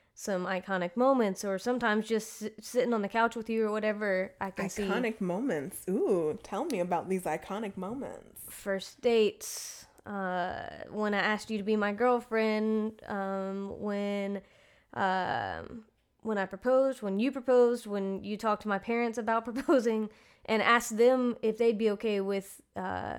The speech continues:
Speaker 1: you having their last name.
Speaker 2: Yeah.
Speaker 1: Which was sweet. And, uh, when we got married,
Speaker 2: Mm-hmm.
Speaker 1: and then that first year anniversary and buying our own home and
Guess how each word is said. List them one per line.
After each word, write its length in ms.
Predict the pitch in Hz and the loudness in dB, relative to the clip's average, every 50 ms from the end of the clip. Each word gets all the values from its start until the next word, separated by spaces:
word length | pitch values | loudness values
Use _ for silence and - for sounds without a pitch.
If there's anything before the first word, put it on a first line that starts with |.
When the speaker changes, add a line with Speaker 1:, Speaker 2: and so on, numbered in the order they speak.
| - - _ | -10 -12 _
Speaker 1:
you 200 | 220 202 202 190 | -4 -4 -2 0
having 460 | 202 208 202 185 190 175 175 180 196 214 | 0 0 0 2 0 -2 -2 -4 -4 -2
their 180 | 196 190 180 | 0 0 2
last 300 | 185 180 160 175 - - | 0 0 -2 -4 -6 -8
name. 280 | 180 170 175 180 208 233 - | -10 -8 -8 -8 -8 -8 -8
Speaker 2:
Yeah. 180 | - - - 170 - _ _ | -10 -10 -10 -16 -20 _ _
Speaker 1:
Which 180 | - 185 185 - | -8 -8 -6 -4
was 140 | 180 175 - | -6 -8 -6
sweet. 360 | - 196 190 190 208 - - _ _ _ _ _ _ _ _ _ _ | -4 -4 -2 -2 -4 -6 -10 _ _ _ _ _ _ _ _ _ _
And, 460 | - 202 208 208 208 202 202 202 202 | -2 0 0 2 2 2 2 2 2
uh, 440 | 202 202 202 202 202 202 196 196 202 226 - _ _ _ _ _ _ _ _ _ _ _ _ _ _ _ _ _ _ _ _ _ _ _ _ | 4 4 4 4 4 4 2 0 0 -2 -8 _ _ _ _ _ _ _ _ _ _ _ _ _ _ _ _ _ _ _ _ _ _ _ _
when 260 | - 214 214 220 214 | -6 0 0 2 2
we 80 | 208 190 | 2 2
got 160 | 208 180 190 | 2 2 2
married, 520 | 202 208 208 196 196 214 247 285 302 302 302 240 | 2 0 2 2 2 2 0 0 -2 -4 -6 -8
Speaker 2:
Mm-hmm. 280 | 208 - 180 175 175 | -8 -8 -8 -8 -4
Speaker 1:
and 120 | 202 208 196 | -2 -2 0
then 120 | 202 202 202 | 0 0 0
that 160 | 196 190 175 185 185 - _ | 0 0 -2 -4 -8 -10 _
first 280 | - 214 214 214 214 | -4 -4 -4 -4 -4
year 160 | - - 233 220 | -4 -2 -2 -2
anniversary 920 | 190 220 220 214 202 220 214 202 214 - 220 208 214 226 240 247 262 269 | 0 0 -2 -2 0 -2 -2 -2 -2 -4 -2 -2 0 0 0 0 0 0
and 460 | 220 190 180 180 180 180 196 - 208 - 262 - - - - _ _ _ | 0 0 0 -2 -4 -6 -8 -10 -12 -14 -16 -18 -18 -18 -18 _ _ _
buying 280 | 226 220 214 214 208 202 | 2 2 2 2 0 0
our 120 | 202 208 | 0 0
own 160 | 202 202 196 | 0 -2 -2
home 500 | 196 170 202 208 190 - 240 240 254 262 269 | -4 -4 -2 -2 -2 0 0 -2 -2 -2 -2
and 320 | 254 214 170 175 180 185 | -4 -4 -4 -6 -8 -10